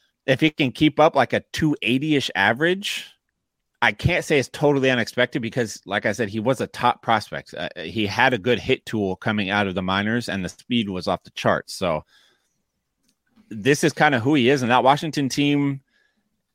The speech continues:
for as not good as Washington is, they hit the ball good and they make good contact. They just don't have any power in that lineup. So he does have the ability to continue scoring runs. I think he has more utility in twelve team or deeper leagues. So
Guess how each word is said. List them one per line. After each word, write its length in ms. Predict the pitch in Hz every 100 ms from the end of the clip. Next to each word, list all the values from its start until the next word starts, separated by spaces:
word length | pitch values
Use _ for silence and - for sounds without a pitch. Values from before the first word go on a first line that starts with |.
| -
for 200 | - 123
as 180 | 113 98
not 340 | 110 131 110
good 200 | 117 156
as 140 | 139 117
Washington 520 | 127 131 139 117 113
is, 200 | 143 -
they 160 | 104
hit 260 | - 180 208
the 80 | 127
ball 300 | 107 143 113
good 240 | 85 82
and 120 | 85
they 80 | 90
make 280 | 92 135 -
good 240 | 123 110
contact. 520 | - 101 110 147 143 -
They 60 |
just 220 | 92 -
don't 200 | 104 90
have 200 | - 101 95
any 120 | 78
power 420 | - 90 95 98
in 80 | 92
that 160 | 87 73
lineup. 360 | 90 101 123 - _ _
So 220 | - 117
he 240 | 110 127 117
does 360 | 95 131 151 147
have 160 | 143
the 100 | 120
ability 340 | 107 123 123 104
to 100 | 101
continue 460 | 107 90 117 110
scoring 340 | 104 117 107 95
runs. 340 | 98 85 78
I 220 | 95 98 - _ _ _ _ _
think 340 | - 156 185
he 200 | - 151
has 280 | 135 135 117
more 180 | 117 127
utility 560 | 110 110 127 120 120 117
in 120 | 98
twelve 340 | - 113 110
team 240 | 120 113 107
or 60 |
deeper 300 | 95 110 107
leagues. 260 | 98 113 -
So 360 | 98 87 80